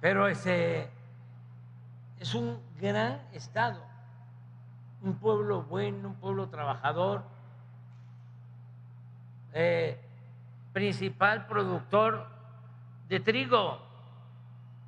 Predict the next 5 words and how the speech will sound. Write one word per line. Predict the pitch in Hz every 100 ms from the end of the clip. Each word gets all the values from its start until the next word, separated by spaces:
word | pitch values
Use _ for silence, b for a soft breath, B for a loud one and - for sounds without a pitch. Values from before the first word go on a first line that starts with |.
| - - - - - - - - - -
sorgo, | - 233 254 196 208 160 127 - - - - - - - - - - - - - -
fundamentalmente. | 143 160 160 156 190 180 190 190 - 131 - - - - - - - - - - - - - - - - - - - -
Eh, | 160 165 165 160
aquí | 156 - 240
cerca | - 233 - 151 117